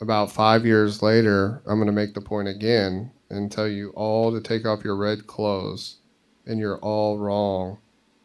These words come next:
And basically tell 'em you're stupid to your face. I don't, I don't, I don't know how it wakes people up to the degree, uh, only other than if you have someone of authority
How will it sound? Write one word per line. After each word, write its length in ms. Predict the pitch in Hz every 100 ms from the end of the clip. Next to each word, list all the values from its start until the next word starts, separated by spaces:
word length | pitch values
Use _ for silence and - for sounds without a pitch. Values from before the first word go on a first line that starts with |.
| _ _ _ _ _
And 380 | 104 101 98 98
basically 720 | 110 107 104 107 104 98 92 _ _ _ _ _ _ _ _ _ _ _ _ _ _ _ _ _ _ _ _ _ _ _ _
tell 180 | 123 110
'em 80 |
you're 100 | 104
stupid 360 | 101 - 110 101
to 60 | 98
your 280 | 95 90 101 _
face. 340 | 107 107 101 101
I 80 |
don't, 100 | 104 85
I 100 | 104
don't, 240 | 101 -
I 100 | 113
don't 140 | 117
know 100 | 113
how 200 | 110 110
it 60 | 95
wakes 280 | 107 104 -
people 360 | 117 110 104 107
up 300 | 107 - _
to 100 | 110
the 140 | 104
degree, 400 | 104 107 110 113
uh, 240 | - 113 135
only 300 | 151 165 165
other 220 | 139 135 123
than 240 | 123 120
if 200 | 113 113
you 180 | 123 123
have 320 | 117 117 113
someone 300 | 117 117 113
of 100 | 107 104
authority 760 | 101 113 113 113 107 101 98